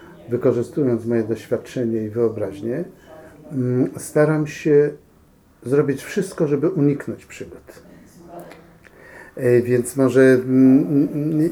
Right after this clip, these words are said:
nie, nie, nie to jest, nie jestem podróżnikiem, który szuka jakichś,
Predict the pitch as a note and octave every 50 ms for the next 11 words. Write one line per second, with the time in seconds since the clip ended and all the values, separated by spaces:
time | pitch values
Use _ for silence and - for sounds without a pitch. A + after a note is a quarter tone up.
0 | - D#3 C#3+ C#3+ D3 D#3 E3+ E3+ C#3 C#3 C#3 C3+ - - - - C#3+ C3+ C3 -
1 | - E3 D#3+ D#3 D3 C#3+ C#3+ - - - D3 C#3 D3 D3+ D3 - C#3 B2+ - C#3
2 | B2+ B2+ A#2+ A#2 C#3 D3+ D3 - B2+ A2+ A2 - - - A2+ A2+ A2+ A2+ C3 C3+
3 | B2+ B2 - - - - - D3 C3 - - B2 A2+ - - - - -